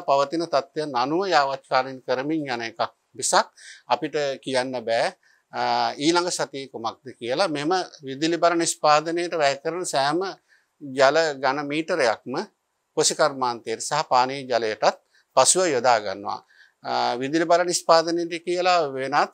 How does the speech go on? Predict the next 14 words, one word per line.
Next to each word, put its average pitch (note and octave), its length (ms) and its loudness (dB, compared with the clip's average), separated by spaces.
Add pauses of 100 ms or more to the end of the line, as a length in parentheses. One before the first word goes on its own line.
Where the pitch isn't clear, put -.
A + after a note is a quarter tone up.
ජලය D3+ 320 2
ප්‍රමාණයක් C3 540 -8
නිකුත් B2 300 -18
කරන්නේ A2+ 300 -4
නැහැ. F3 160 0
කෘෂි D#3 180 -2
කර්මාන්තයට D3+ 840 -2
සහ D3 300 -4
පානීය B2+ 400 0
ජලයට B2+ 320 -6
යොදා A#2+ 380 0
ගන්නා B2 420 -8
ජල A2 360 2
පරිමාව D#3 540 2